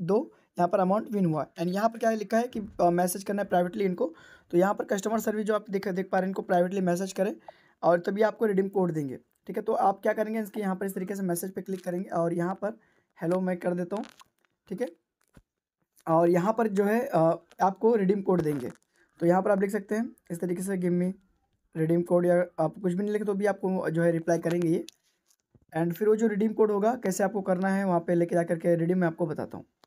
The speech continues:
उन्होंने मुझे मैसेज किया जो कि यहाँ पर आप देख सकते हैं, मुझे जो कोड यहाँ पर इन्होंने दिया है फ़ाइव डबल फ़ोर टू नाइन टू का, जैसे कि यहाँ पर मैं लिख देता हूँ फ़ाइव डबल फ़ोर और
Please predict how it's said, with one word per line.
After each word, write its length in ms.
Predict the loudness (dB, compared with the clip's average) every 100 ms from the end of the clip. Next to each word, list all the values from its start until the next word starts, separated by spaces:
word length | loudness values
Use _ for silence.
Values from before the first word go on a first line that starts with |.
| _ _ _ _ -2
उन्होंने 80 | 4
मुझे 140 | 6
मैसेज 360 | 6 4 2 -2
किया 220 | 2 2
जो 100 | 4
कि 120 | 2 2
यहाँ 120 | 4
पर 100 | 4
आप 80 | 4
देख 180 | 2
सकते 260 | 0 -2 0
हैं, 60 | 2
मुझे 200 | 4 4
जो 140 | 4
कोड 300 | 4 4 4
यहाँ 200 | 2 0
पर 160 | 0 0
इन्होंने 260 | 0 0 2
दिया 200 | 4 4
है 160 | 4 0 -20 _ -12
फ़ाइव 280 | 0 2 2 2
डबल 240 | 2 4 0
फ़ोर 280 | 2 0 2
टू 140 | 0
नाइन 240 | 2 2 0
टू 140 | 0
का, 160 | 0 0 -2
जैसे 180 | -8 -6
कि 80 | 0
यहाँ 80 | 0
पर 60 | 2
मैं 100 | 0
लिख 100 | 0
देता 160 | -2
हूँ 80 | -4
फ़ाइव 240 | 0 0
डबल 260 | 2 0 0
फ़ोर 320 | 0 -4 -4 _ _ _ _ _ _ _ _ _ _ _ _ _ -20 -2
और 120 | 2